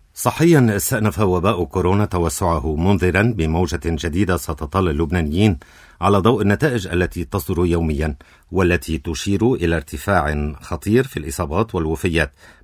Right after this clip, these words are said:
ما استدعى الخبراء والمسؤولين إلى إعادة دق ناقوس الخطر ودعوة مجدداً إلى التشدد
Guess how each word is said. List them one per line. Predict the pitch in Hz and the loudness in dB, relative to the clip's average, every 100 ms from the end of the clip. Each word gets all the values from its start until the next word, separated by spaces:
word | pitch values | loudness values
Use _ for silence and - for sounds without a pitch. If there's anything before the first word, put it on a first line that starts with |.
| - | -4
ما | 82 | -4
استدعى | - 104 85 78 78 - | -2 -4 -2 -2 -4 -4
الخبراء | 85 - 87 85 78 | -6 -6 -4 -4 -2
والمسؤولين | 82 82 73 90 101 95 - _ - _ - | -4 -4 -4 -2 0 0 -2 _ -20 _ -2
إلى | 113 107 98 | 0 0 0
إعادة | 110 143 123 101 | 2 2 0 0
دق | 80 - 107 | 0 0 0
ناقوس | 85 80 120 - | 0 0 -2 -2
الخطر | - - 71 69 _ _ | -4 -6 -6 -10 _ _
ودعوة | - 87 87 90 80 | -4 0 4 4 2
مجدداً | 73 71 92 90 98 127 | -2 -4 -2 0 2 2
إلى | - 87 | 0 -2
التشدد | - 80 104 87 95 | -2 -4 -2 2 2